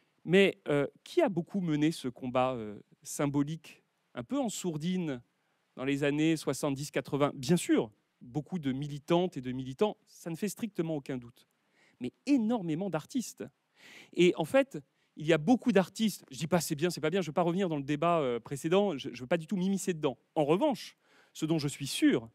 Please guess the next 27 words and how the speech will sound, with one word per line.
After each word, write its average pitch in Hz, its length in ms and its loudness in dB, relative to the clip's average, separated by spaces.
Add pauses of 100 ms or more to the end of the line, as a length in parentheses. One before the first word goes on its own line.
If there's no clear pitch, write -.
(460)
c'est 190 220 -2
que 196 100 0
la 165 160 4
capacité 208 800 -2
des 143 180 -2
artistes 170 380 -6
à 131 220 0
infléchir 196 920 -4 (560)
le 135 100 -6
cours 185 200 0
des 143 100 2
consciences, 240 640 -2 (180)
même 156 160 0
si, 165 160 -8
comme 339 240 0
le 285 80 2
dit 190 160 0
Amos, 190 220 0
c'est - 180 -2
sur - 220 -4
le 240 80 -2
temps 214 180 -2
moyen, 185 320 0
voire 226 240 -2
le 226 80 0
temps 135 180 -4
long, 135 200 -8